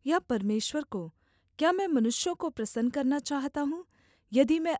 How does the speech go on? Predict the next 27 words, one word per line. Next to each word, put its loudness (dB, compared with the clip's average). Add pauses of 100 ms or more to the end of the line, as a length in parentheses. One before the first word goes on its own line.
अब -2 (120)
तक 0
मनुष्यों 2
को 0
ही 0
प्रसन्न -2
करता -2
रहता, -4 (480)
तो 4
मसीह 6
का 0
दास -2
न 0
होता। -6 (500)
हे 6
भाइयों, -2 (360)
मैं 4
तुम्हें -2
जताए -2
देता 0
हूँ -10 (340)
कि 0
जो 4
सुसमाचार 0
मैंने 0
सुनाया -2
है, -6